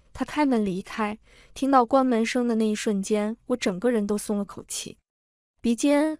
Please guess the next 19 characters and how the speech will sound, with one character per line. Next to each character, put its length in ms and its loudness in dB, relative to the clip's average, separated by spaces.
还 180 0
有 100 6
留 160 2
着 100 0
他 160 -2
的 100 2
气 300 0
味， 320 -4
心 240 -2
里 100 2
翻 240 0
江 220 0
倒 160 -2
海， 340 -10
以 100 2
后 180 4
的 100 4
日 200 2
子 360 -6